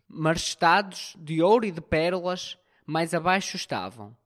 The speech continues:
os outros deuses todos assentados, como a razão e a ordem concertavam. Precedem os antigos mais honrados,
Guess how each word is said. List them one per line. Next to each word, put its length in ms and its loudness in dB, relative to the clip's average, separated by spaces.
os 140 -10
outros 320 0
deuses 500 0
todos 540 0
assentados, 800 -8
como 180 0
a 40 2
razão 480 0
e 80 0
a 60 4
ordem 460 2
concertavam. 920 -8
Precedem 540 -4
os 140 -8
antigos 680 -6
mais 320 -8
honrados, 720 -4